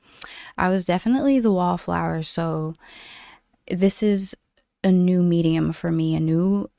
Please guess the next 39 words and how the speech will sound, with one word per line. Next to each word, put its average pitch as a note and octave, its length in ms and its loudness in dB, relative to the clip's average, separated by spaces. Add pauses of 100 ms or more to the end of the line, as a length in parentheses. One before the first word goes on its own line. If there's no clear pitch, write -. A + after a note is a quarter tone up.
realm. D#3+ 560 0
Like, D#3+ 380 -6 (500)
I E3+ 120 -6
have E3+ 220 -4
never E3 380 -2
put - 320 -6
myself D#3+ 760 -4 (120)
out D#3+ 280 -4
there D#3 420 -6 (120)
like D3+ 300 -8
this D#3 520 -6
in D#3 80 -2
a D#3+ 80 -4
sense, - 680 -4
you D#3+ 140 -2
know. D#3 240 -4
I'm D#3+ 160 -2
just - 300 -4
so B3+ 180 2
used G#3 300 0
to F#3+ 220 2 (420)
posting B3 320 2
my A3+ 120 2
pictures G#3+ 340 0
on G3 140 2
Instagram F#3 680 0
and F3+ 120 2
just F3+ 240 -2
shutting F3 340 0
down F3 280 0
the - 160 -4
app E3+ 260 -6
and D#3+ 380 -4
going D#3+ 300 -2
on D#3 200 0
about D3+ 260 -6
<laughs> - 140 -4
my G3 80 8
business. E3+ 580 0